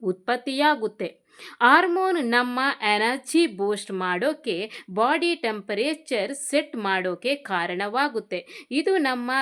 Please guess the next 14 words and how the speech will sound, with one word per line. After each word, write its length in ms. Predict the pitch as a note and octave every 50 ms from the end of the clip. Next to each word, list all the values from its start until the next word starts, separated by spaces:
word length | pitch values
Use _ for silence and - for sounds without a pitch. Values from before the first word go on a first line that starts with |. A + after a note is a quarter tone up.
| B3+ G3
ದೇಹದಲ್ಲಿ 640 | G#3 A#3 C#4+ C#4 B3 C4 B3+ A#3 A3 G#3 G#3 A#3 C4+ C4+
ಪ್ರತಿಯೊಂದು 720 | - - A3 A#3 B3+ B3 - C#4+ D#4+ F4 E4+ D#4+ D4+ F#3+
ಗಂಟೆಗೂ 680 | G3 F3+ G3+ A3+ C4 C#4 C4+ - C#4 B3+ A3 G#3+ A3+ G#3+
ಕೂಡ 340 | - - D#4 F4 E4+ A#3+ G#3 F3 G3 B3+ C#4+ - _ _
ರಿಲೀಸ್ 480 | F#3+ F3+ G3+ G#3 A3 C4+ D4+ D#4+ C#4+ - - -
ಆಗುತ್ತೆ. 640 | D4 D#4+ D#4 A#3 A3 F#3 G3 F#3+ F3+ - - _ _ _ _ _ _ _ _ _ _ _ _ _ _ _ _ _ _ _ _ _ _ _ _ _ _ F#3
ಆದ್ರೆ 400 | F3+ F3 D#3+ - - A3 B3+ C#4
ಸ್ಪೈಕ್ 640 | C#4 - - - F#3+ F#3+ G#3+ B3+ D4 D4 - C#4+ - -
ಆಗುವುದು, 760 | G#3 G3 F#3+ F#3 F3 F#3+ F3+ F#3 F#3 G3 A3 C4+ - F#3+
ದೊಡ್ಡ 260 | G3+ B3 C#4 C4+ - E4
ಪ್ರಮಾಣದಲ್ಲಿ 840 | D#4 - - A3 G3+ G3 F3 G3+ A#3 B3 B3 A#3+ A#3 A3+ A3 G#3+ G#3+
ಜಾಸ್ತಿ 460 | G3 E3 F#3+ G3+ C4 F4 F4 - D#4+
ಆಗುವುದು 640 | C4 - F#3 F#3 F3+ F3 F3 F3+ F3+ G3+ F3+ A3+ C#4+
ಕೂಡ, 340 | - - - G3 F#3+ F3+ F#3